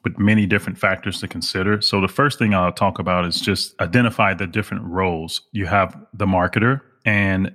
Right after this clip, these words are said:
within the marketing department, there might be several different roles, but let's just call them all the marketers.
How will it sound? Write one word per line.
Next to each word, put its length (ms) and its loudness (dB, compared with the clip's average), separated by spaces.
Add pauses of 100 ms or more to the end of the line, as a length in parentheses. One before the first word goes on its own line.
(140)
within 400 2
the 80 4
marketing 560 2
department, 540 0
there 80 0
might 340 -2
be 420 -4
several 360 0
different 300 -6
roles, 340 0
but 120 -4
let's 140 0
just 140 -4
call 180 2
them 180 2
all 140 2
the 80 -4
marketers. 560 -2